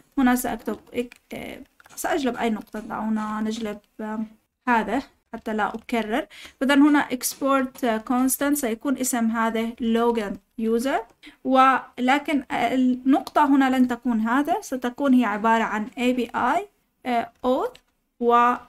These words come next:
local. فإذا هذه هي نقطة استرابي التي يمكن من خلالها أن نقوم بتسجيل الدخول. فإذا ممتاز. فإذا الآن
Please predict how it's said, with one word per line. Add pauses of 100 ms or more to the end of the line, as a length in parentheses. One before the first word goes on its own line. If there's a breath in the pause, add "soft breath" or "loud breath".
(140)
local. (360)
فإذا
هذه
هي
نقطة
استرابي
التي
يمكن
من
خلالها
أن
نقوم
بتسجيل
الدخول. (220)
فإذا
ممتاز. (240)
فإذا
الآن